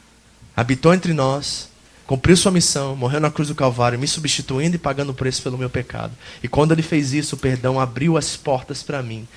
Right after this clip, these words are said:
E eu entrei. Eu aceitei ele como Senhor e Salvador. E agora eu estou restaurado. Meu recon-, meu relacionamento com o Pai foi completamente restaurado. Eu fui perdoado. E porque eu fui perdoado, Quinha, quando você me fere, nós dois dobramos os joelhos e olhamos para o perdão máximo, principal.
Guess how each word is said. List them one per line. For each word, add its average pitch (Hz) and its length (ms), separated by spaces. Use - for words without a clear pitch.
E 113 60
eu 139 100
entrei. 135 420
Eu 131 80
aceitei 143 360
ele 165 100
como 160 200
Senhor 160 200
e 156 40
Salvador. 139 520
E 120 40
agora 127 240
eu - 20
estou 139 200
restaurado. 135 560
Meu 123 120
recon-, 135 220
meu 156 220
relacionamento 160 480
com 170 100
o 151 40
Pai 165 240
foi 165 160
completamente 180 720
restaurado. 139 460
Eu 135 40
fui 165 200
perdoado. - 1500
E - 80
porque 143 280
eu 185 60
fui 185 140
perdoado, 170 560
Quinha, 117 360
quando 156 160
você 151 200
me 151 100
fere, 170 500
nós 147 160
dois 156 180
dobramos 151 420
os 170 100
joelhos 151 380
e 160 40
olhamos 143 320
para 151 140
o 143 40
perdão 131 380
máximo, 120 500
principal. 113 600